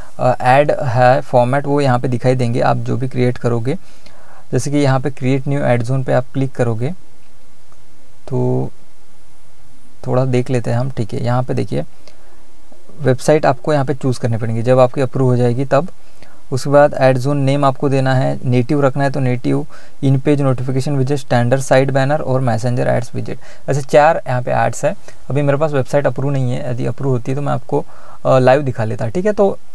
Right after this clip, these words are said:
इसमें कोई नई बात नहीं है, ठीक है, आपने देखा ही होगा, बहुत सारे ad network use किया होगा, तो same procedure होती है सभी ad network में। Statistics में हम click करेंगे तो यहाँ पे, अ, सारी चीज़ें statistics आपकी दिखाई देंगी, कितने, अ, रे-, अ, revenue आपका generate हुआ, कितना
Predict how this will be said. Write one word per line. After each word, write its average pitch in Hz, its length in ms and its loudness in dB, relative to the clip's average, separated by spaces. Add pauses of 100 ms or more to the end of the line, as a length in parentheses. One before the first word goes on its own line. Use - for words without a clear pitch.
(100)
इसमें 170 280 -2
कोई 190 120 4
नई 156 240 0
बात 135 220 4
नहीं 131 120 0
है, 147 60 -4
ठीक 160 140 -4
है, 156 60 2
आपने 135 520 -2
देखा 123 460 -4
ही 135 60 0
होगा, 123 180 0
बहुत 120 220 -2
सारे 120 260 -2 (320)
ad 123 160 2
network 131 220 0
use 123 260 0
किया 123 140 0
होगा, 120 180 0
तो 151 220 -4
same 175 260 -2
procedure 135 420 0
होती 117 220 -2
है 127 40 0
सभी 120 220 -2
ad 110 140 0
network 110 360 -4
में। 127 100 -4 (440)
Statistics 156 600 0
में 180 120 0
हम 170 80 -2
click 151 220 -4
करेंगे 151 300 -2
तो 160 140 -4
यहाँ 143 160 0
पे, 147 120 -4
अ, 196 60 -2 (520)
सारी 131 420 2
चीज़ें 147 360 -2
statistics 131 680 -2
आपकी 131 200 -2
दिखाई 127 220 0
देंगी, 135 180 -2
कितने, 127 260 -2
अ, 127 140 -2
रे-, 117 520 0
अ, 117 260 -2
revenue 123 320 0
आपका 123 220 0
generate 120 340 -2
हुआ, 123 180 2
कितना 123 360 -2